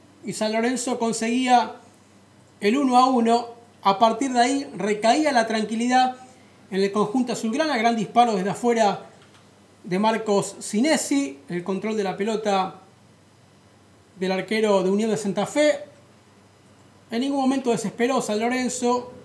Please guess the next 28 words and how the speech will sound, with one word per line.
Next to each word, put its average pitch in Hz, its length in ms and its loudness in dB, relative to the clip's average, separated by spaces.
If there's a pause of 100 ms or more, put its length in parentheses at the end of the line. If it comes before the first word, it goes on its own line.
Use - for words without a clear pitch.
(500)
Bien 233 300 0
también 214 320 2
Ezequiel 220 360 -2
Jiménez, 247 680 0 (360)
trabajando 202 600 0
ahí 214 340 0 (440)
en 185 80 -4
la 196 100 -2
mitad 202 240 0
de 202 140 -2
cancha 233 320 -2
con 196 100 -2
el 196 80 0
número 202 260 2
cinco. 262 600 2
Lautaro 311 560 4
Carrachino, 320 680 2 (840)
con 196 220 2
toda 247 280 4
su 214 240 0
habitual 233 480 2
potencia 226 520 0
ofensiva, 233 600 2
ponía 247 280 -2
a - 40 -2
San 233 200 -2
Lorenzo 247 440 -2
Almagro 254 600 0